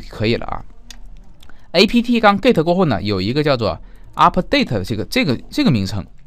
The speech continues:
啊，这个名称呢，其实就是开始更新我们的所有的源啊，因为我们机器安装完过后呢，呃，很有可能你的源是个老的啊，所以它需要重新的更新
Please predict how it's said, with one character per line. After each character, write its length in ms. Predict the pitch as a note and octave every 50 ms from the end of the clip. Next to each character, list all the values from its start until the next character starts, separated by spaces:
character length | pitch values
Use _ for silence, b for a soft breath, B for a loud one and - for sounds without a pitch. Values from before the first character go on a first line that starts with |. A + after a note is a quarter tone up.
| - - - -
啊， 180 | A2+ F#2+ - b b b b b b b b b
这 140 | - - D#4
个 60 | C#4+
名 140 | A3 F#3 F3+
称 160 | F3+ F3+ F3
呢， 140 | E3 D3+ A#2+
其 180 | - - - F#3+
实 80 | G3+
就 140 | F#3+ G#3 G3+
是 80 | E3 D#3
开 200 | - - E3+ E3+
始 100 | - -
更 180 | - D#3+ E3 F3+
新 200 | F3 - F3+ F3+
我 120 | D3+ G#2
们 140 | F2 F2 F#2+
的 100 | G#2+ A2
所 180 | - - B2+ C3+
有 60 | D3+
的 100 | B2 A2
源 240 | G2+ F#2 D#2+ G#2 G2 - - -
啊， 120 | - F#2+ F#2+
因 100 | C#3 D#3+
为 60 | F#3
我 180 | F#3+ E3+ A#2+
们 200 | G2 A2 A#2+ C3 C3 -
机 140 | - -
器 140 | F3 - -
安 160 | - - E3
装 160 | F3 F3+ E3+ D#3+
完 180 | C3 G#2 A#2
过 120 | - D3+ D3
后 160 | E3+ F3 C#3+
呢， 160 | G#2 D#2 - b b b b b b b
呃， 340 | - G#2+ G#2 G#2 G2 E2 - - - - - -
很 180 | - - C3
有 80 | D#3+ G3+
可 100 | - E3+
能 120 | D#3 D#3+
你 80 | C#3+ A#2+
的 60 | G#2+
源 220 | A2+ A2 G2+ G#2 A#2
是 80 | -
个 120 | - - C3
老 160 | A#2 E2+ - -
的 120 | - - - - - - - -
啊， 140 | G2+ F2+
所 120 | F#2 - D#3
以 40 | D3
它 100 | D#3 D3+
需 160 | - - F3+
要 60 | D#3
重 180 | - - B2 C3
新 100 | D3 D3+
的 60 | C3+
更 180 | - C3+ C3+
新 240 | C#3 - - C3+ -